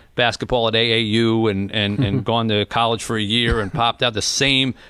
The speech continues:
Speaker 1: cookie cutter experience that so many N B A players have. He just had a different worldview. And, you know, whenever you interviewed him, I mean, sometimes you never knew you're gonna ask Kobe Bryant a question. He, he, he veered off into all kinds of things.
Speaker 2: Sure.
Speaker 1: They, they were often brilliant,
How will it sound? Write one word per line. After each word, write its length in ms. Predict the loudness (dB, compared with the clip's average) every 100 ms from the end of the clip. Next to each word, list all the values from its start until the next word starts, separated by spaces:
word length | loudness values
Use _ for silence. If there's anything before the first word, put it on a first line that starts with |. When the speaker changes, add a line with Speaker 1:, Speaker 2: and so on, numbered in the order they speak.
| -6
Speaker 1:
cookie 340 | -4 -2 -4
cutter 360 | -2 -2 0 -2
experience 680 | -2 -4 0 0 0 -2 -4
that 180 | -4 -2
so 260 | 0 0
many 400 | 0 0 0 -2
N 200 | -2 -4
B 140 | -4 -4
A 100 | -4
players 380 | -4 -2 -2
have. 340 | -2 0 0 -4 -12 -20 -20 -20 _ _ -16
He 280 | -6 -4
just 220 | -2 -2 -2
had 140 | -2
a 60 | 0
different 360 | -2 -2 -2
worldview. 600 | 0 0 0 0 2 2
And, 160 | 0 -2
you 100 | 0
know, 120 | 0
whenever 340 | 2 2 2
you 160 | 2 2
interviewed 420 | 2 0 0 0
him, 200 | 0 -2
I 20 |
mean, 300 | -2 -2 -4
sometimes 400 | -4 -4 -2 -2
you 80 | 0
never 160 | 0 0
knew 180 | 0 0
you're 120 | 0
gonna 160 | 0
ask 180 | 0 0
Kobe 200 | -2 -2
Bryant 220 | -2 -2
a 20 | -2
question. 320 | -4 -2 -2
He, 120 | -2
he, 220 | -4 -10 -10
he 140 | -8 -6
veered 340 | -2 0 0
off 220 | 0 -2
into 260 | -4 -4 -4 -6 -2
all 140 | -2
kinds 380 | 0 0 0 -2
of 80 | -6
things. 320 | -4 -4 -4 -10
Speaker 2:
Sure. 260 | -8 -2 -2
Speaker 1:
They, 60 |
they 140 | 0 0
were 180 | 2 2
often 300 | 2 0 -2
brilliant, 540 | 0 0 0 -2 -6